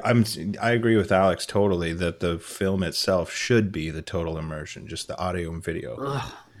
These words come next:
Speaker 1: But, uh, from the D X, from what the D X seven sounds like, sounds phenomenal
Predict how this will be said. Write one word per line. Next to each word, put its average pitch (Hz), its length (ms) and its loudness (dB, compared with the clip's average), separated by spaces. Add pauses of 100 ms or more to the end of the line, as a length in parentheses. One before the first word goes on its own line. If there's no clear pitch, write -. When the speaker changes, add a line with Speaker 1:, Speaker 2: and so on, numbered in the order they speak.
(360)
Speaker 1:
But, 82 380 2
uh, 87 300 0
from 120 180 8
the 117 80 10
D 123 180 8
X, 135 200 8
from 127 200 0
what 123 140 6
the 123 80 6
D 117 140 8
X 110 160 4
seven 117 260 4
sounds 95 360 4
like, 90 180 0
sounds 90 240 2
phenomenal 87 680 -2